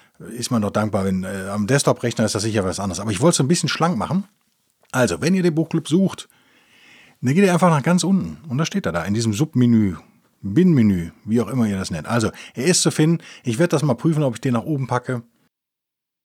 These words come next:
Ja, werden wir sehen. Muss ich, muss ich ausprobieren, lieber Tobias. Aber danke für den Tipp. Ich bin immer dankbar für so ein Feedback. So, dann hat der Moritz hat was Interessantes geschrieben.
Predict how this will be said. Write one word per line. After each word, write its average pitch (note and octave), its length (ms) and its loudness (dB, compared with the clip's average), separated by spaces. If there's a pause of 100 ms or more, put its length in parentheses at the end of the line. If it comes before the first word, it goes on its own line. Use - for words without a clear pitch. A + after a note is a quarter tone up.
(340)
Ja, E2+ 160 -6 (200)
werden G#2+ 160 -2
wir F#2+ 60 -2
sehen. D2 240 -6
Muss A#2 160 0
ich, D3 80 0
muss F3 220 2
ich D#3+ 60 2
ausprobieren, C#3 440 -6 (220)
lieber E2+ 160 -4
Tobias. D#2+ 260 -6
Aber A#2+ 160 0
danke F3 220 0
für - 80 -2
den D#3+ 100 -4
Tipp. F3+ 140 -2
Ich C3+ 100 -4
bin D3 120 -4
immer C#3+ 160 -2
dankbar B2+ 260 -4
für - 120 -8
so A2 100 -4
ein G#2+ 60 -2
Feedback. - 320 -10 (1600)
So, A2+ 340 0
dann A#2+ 180 0
hat E3 120 0
der A2+ 280 -2 (1120)
Moritz A#2 600 4
hat G#2+ 140 0
was G2+ 140 -6
Interessantes G#2+ 520 -6
geschrieben. B2 400 -8